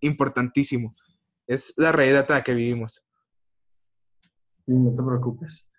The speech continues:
Speaker 2: Este, y bueno, honestamente, pues para muchos estudiantes es un chiste lo de la orientación vocacional, porque nunca he escuchado a algún alumno o alumna decir,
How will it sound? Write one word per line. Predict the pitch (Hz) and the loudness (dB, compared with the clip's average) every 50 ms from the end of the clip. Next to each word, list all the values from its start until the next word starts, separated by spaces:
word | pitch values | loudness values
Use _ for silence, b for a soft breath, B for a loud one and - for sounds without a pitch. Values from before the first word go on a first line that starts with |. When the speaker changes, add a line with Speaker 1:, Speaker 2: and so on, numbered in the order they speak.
| _ _ _ _ - | _ _ _ _ -6
Speaker 2:
Este, | 135 123 123 123 - - 135 123 117 117 117 113 - | -4 -2 -2 -2 -4 -4 -2 -2 -2 -2 -2 -4 -4
y | - 127 | -2 -2
bueno, | 123 123 131 127 123 113 123 127 - _ _ _ _ _ _ | 0 2 2 2 0 0 -2 -6 -12 _ _ _ _ _ _
honestamente, | - 135 131 127 123 127 143 143 147 143 139 135 139 143 139 | -8 -4 -4 -4 -4 -4 -4 -4 -4 -4 -4 -6 -6 -8 -8
pues | 131 - - - 120 | -8 -10 -12 -14 -12
para | - - 127 123 127 | -6 -4 0 2 2
muchos | 123 123 123 - - | 2 2 0 -4 -8
estudiantes | - - - 139 127 123 123 120 123 | -14 -14 -8 -4 -2 -2 -2 -4 -4
es | 127 123 123 | -6 -8 -6
un | 127 123 120 | -6 -6 -6
chiste | 123 127 127 123 - - 123 | -6 -8 -8 -8 -8 -8 -6
lo | 120 120 | -6 -6
de | 120 | -6
la | 117 113 | -6 -6
orientación | 117 117 _ _ - 110 113 117 117 | -8 -10 _ _ -18 -12 -8 -8 -8
vocacional, | 117 113 120 117 113 - 127 135 135 135 131 131 _ - | -6 -6 -8 -10 -8 -6 -6 -6 -6 -6 -8 -12 _ -8
porque | 131 127 127 127 | -6 -4 -2 0
nunca | 127 127 127 123 127 | 2 2 2 2 0
he | 123 | -2
escuchado | - - 127 - 127 127 123 123 | -4 -6 -10 -8 -4 -2 0 0
a | |
algún | 123 120 117 117 117 | 0 -2 -2 -4 -4
alumno | 117 117 120 123 120 117 | -4 -2 -2 -2 -2 -2
o | 113 117 | -2 -4
alumna | 113 113 117 113 110 110 110 | -4 -4 -4 -4 -6 -8 -10
decir, | 107 104 - - 120 117 | -12 -14 -12 -12 -12 -12